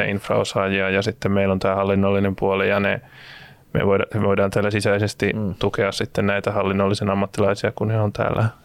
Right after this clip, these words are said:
Speaker 1: jossakin näissä
Speaker 2: Tää on mun mielestä
Speaker 1: toimeksiannoissa.
Speaker 2: ja tää on äärimmäisen hyvä pointti mun mielestä, että jos nyt tähän vuokrasisoon palataan vielä, niin hän-, hänellähän on yksi iso valtava etu, mitä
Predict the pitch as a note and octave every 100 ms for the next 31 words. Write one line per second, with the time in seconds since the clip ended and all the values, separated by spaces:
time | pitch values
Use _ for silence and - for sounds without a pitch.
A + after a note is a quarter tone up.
0 | - - - A2 G2+ G2 G#2+ - G#2+ -
1 | _ - G#2 A2+ - A2+ A2 G2+ G2+ A2
2 | G#2 G2+ G2+ - A2 - - - B2+ A2
3 | G#2 B2 C3 A2+ G#2+ A2 G2+ G2 - F#2
4 | F2+ F2 E2+ F2 E2+ F2 - D#2 - C2+
5 | - - - - - G2 - - F2+ G2+
6 | G2 G2 - - G#2 F2+ F2+ F2+ E2+ F2
7 | - F2 F2+ E2+ E2+ E2+ F2+ E2 C2 F2+
8 | F2 E2 F2+ F2 E2 - - - B1+ -
9 | E2+ E2 G2+ C#2 D#2+ F#2 - - - -
10 | - F2+ E2 E2